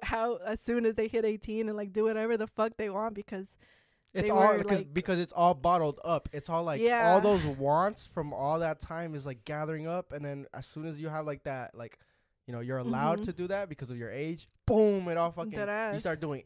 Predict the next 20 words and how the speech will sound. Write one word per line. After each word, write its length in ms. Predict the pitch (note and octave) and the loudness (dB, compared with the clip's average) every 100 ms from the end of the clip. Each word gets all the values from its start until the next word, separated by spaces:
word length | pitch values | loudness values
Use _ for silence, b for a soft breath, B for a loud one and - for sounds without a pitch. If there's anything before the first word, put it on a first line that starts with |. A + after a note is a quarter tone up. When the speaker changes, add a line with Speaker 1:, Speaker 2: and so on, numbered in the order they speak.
| _ | _
Speaker 2:
everything 540 | E3 F#3 E3 D#3+ C#3 | -2 -2 -2 -6 -10
all 280 | - D#3+ E3 | -4 0 0
at 140 | D#3+ D#3 | 0 -2
once, 240 | E3 D3+ | -6 -6
all 60 | D#3 | -2
Speaker 1:
And 100 | A3 | 0
Speaker 2:
the 40 | |
Speaker 1:
you 80 | A3+ | 2
have 160 | B3+ - | 4 4
a 40 | G3+ | 2
Speaker 2:
drugs, 40 | |
all 80 | E3 | 2
the 60 | |
night. 60 | G#3 | 2
Speaker 1:
job 480 | G#3+ A#3 B3 B3 A3+ | 2 2 2 0 -2
and, 180 | A3 G3+ | -6 -6
like, 400 | G3 G3 G3 - - | -8 -10 -12 -16 -14
oh, 60 | |
wait, 260 | G3+ G3 F#3 | -10 -10 -10
what? 160 | - | -14